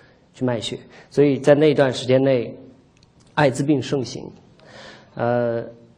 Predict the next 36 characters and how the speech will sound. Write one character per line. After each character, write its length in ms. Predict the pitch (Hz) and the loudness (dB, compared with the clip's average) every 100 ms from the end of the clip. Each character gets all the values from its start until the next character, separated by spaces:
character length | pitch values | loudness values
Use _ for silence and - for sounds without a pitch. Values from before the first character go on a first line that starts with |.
| _ _ _ _ _ _ _ | _ _ _ _ _ _ _
《好 180 | - 165 | 0 2
死 120 | 170 | 2
不 100 | 170 | 2
如 100 | 165 | 2
赖 160 | 170 135 | 2 2
活 200 | 120 120 | 0 -2
着》 80 | 135 | 0
这 100 | 139 | -2
部 120 | 117 | 0
纪 160 | 117 | -2
录 100 | 123 | -2
片 260 | 120 131 127 131 131 - _ _ | -2 -2 -2 -2 -6 -14 _ _
故 160 | - 143 | -4 -4
事 160 | 127 120 | -2 0
当 180 | 127 | 0
中 160 | 117 123 | 0 -2
的 80 | 123 | -4
这 140 | 117 | -4
个 80 | 117 | -4
家 240 | 117 120 | -2 -2
庭， 340 | 120 - 104 107 - - - - _ _ _ _ _ _ _ | -2 -4 -6 -10 -14 -20 -20 -20 _ _ _ _ _ _ _
有 340 | 127 110 107 - - _ | -2 -2 -4 -14 -20 _
父 200 | - - | -10 -6
亲、 320 | 131 131 127 147 - - | -4 -4 -4 -8 -18 -18
母 120 | - 104 | -12 -8
亲 260 | - 123 120 | -6 -6 -6
两 140 | 110 | -6
个 80 | 107 | -4
人， 240 | 110 104 110 | -4 -6 -10
然 100 | - | -12
后 140 | 104 120 | -4 -2
有 80 | 110 | -2
三 200 | - 139 | -2 -2
个 80 | |
孩 280 | 139 - 107 | -2 -6 -8
子。 200 | 113 - | -10 -14